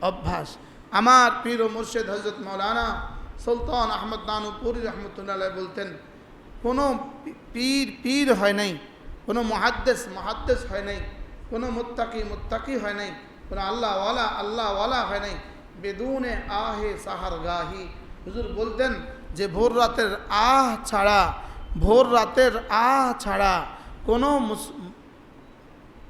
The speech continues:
ওলি ওলি হয় নাই। বলেন, কোনো ওলি কি হয় নাই?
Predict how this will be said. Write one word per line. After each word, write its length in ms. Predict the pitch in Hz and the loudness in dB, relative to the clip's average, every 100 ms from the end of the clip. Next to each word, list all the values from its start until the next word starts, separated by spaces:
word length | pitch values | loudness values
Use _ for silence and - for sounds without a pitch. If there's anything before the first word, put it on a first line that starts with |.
| - - | -12 -2
ওলি 400 | 240 247 294 226 | -2 0 -2 -2
ওলি 300 | 214 254 262 175 | -2 -2 -4 -4
হয় 120 | 175 | -8
নাই। 160 | 165 139 - - - | -8 -10 -14 -20 -12
বলেন, 220 | 196 226 196 | -6 -6 -6
কোনো 160 | 214 214 | -8 -4
ওলি 420 | 247 220 226 262 | -4 -2 -4 -6
কি 80 | 247 | -4
হয় 160 | 240 269 | -4 -2
নাই? 220 | 285 226 | -6 -8